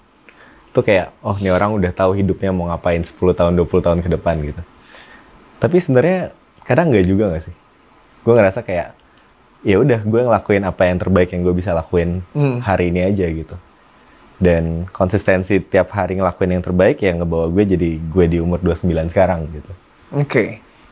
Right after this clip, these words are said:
Speaker 2: Ya mungkin aja nanti lo di umur tiga satu lo ngeliat, "Ah, waktu umur dua sembilan gue cupu ternyata ya."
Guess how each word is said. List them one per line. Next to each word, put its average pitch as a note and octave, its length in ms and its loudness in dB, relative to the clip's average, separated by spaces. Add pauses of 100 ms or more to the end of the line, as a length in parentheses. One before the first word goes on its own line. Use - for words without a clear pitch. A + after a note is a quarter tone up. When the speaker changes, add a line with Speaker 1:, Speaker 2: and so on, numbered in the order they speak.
(120)
Speaker 2:
Ya F3+ 100 2
mungkin B2 300 0
aja C#3 160 2
nanti E3 240 2
lo F3 160 4
di D3+ 100 2
umur C3+ 260 4
tiga B2+ 240 0
satu C3 280 0
lo E3+ 200 2
ngeliat, C#3 240 2 (560)
"Ah, - 200 -10
waktu - 200 -8
umur B2 160 0
dua A#2+ 160 0
sembilan B2+ 360 0
gue F3 120 0
cupu B2 400 0
ternyata D#3 400 0
ya." D#3+ 160 0